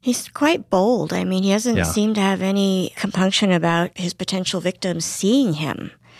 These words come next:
Speaker 1: Shows up at Joan's house with her friend, just hanging around, is the brother of another's ex-boyfriend. That's pretty, uh, arrogant, as you said.
Speaker 2: Yeah. So he gets put in the county jail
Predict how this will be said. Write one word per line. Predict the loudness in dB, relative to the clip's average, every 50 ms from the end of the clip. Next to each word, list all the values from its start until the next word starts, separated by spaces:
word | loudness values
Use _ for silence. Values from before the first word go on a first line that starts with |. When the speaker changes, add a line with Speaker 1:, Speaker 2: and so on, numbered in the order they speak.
| -10 -4
Speaker 1:
Shows | -2 2 4 4 4 4 2 2
up | 0 0 0 0
at | 0 0 0 0 -2 -4
Joan's | -2 0 2 2 2 2 0 0 0
house | 0 2 2 2 2 2 0 -2 -4 -4
with | -4 -6 -4 -4
her | -4 -6 -4
friend, | -2 0 0 2 2 2 2 0 0 -2 -2 -6 -10 -14 _ -20 -14 -10
just | -8 -6 -6 -6 -6 -10 -10
hanging | -10 -6 -4 -2 0 0 2 2
around, | 2 2 2 2 2 2 2 2 2 0 0 0 0 -2 -2 -4 -4 -4
is | -6 -6 -4
the | -4 -6
brother | -6 -2 0 0 2 2 2 4 4 4 4 2 2 2
of | 0 0 0 0 0
another's | -2 0 2 0 0 2 2 2 2 2 0 -2 -4 -8 -10 -6 -4
ex-boyfriend. | -4 -4 -4 -6 -6 -2 0 0 0 0 -2 -8 -8
That's | -6 -6 -6 -6 -10
pretty, | -10 _ -6 -4 -2 -2 0 0 -2 -2
uh, | -2 -4 -4 -6 -8 -8 -12 -16 _ _
arrogant, | 0 2 2 2 0 0 -2 -2 -2 -4
as | -6 -6 -6 -6
you | -6
said. | -6 -6 -6 -6 -8 -8 -8 -10 -12 -8 -2 0
Speaker 2:
Yeah. | 2 2 2 0 -2 -8 _ _ _ _ _ -4
So | 0 2 4 4 4 4 2 2 0 -2 _
he | -8 -4 0
gets | 0 0 0 0 -4
put | -8 -6 -2 0 0 0 0
in | -2 -4
the | -4
county | -6 -4 -2 0 2 2 0
jail | 0 -4 -6 -6 -6 -10 -12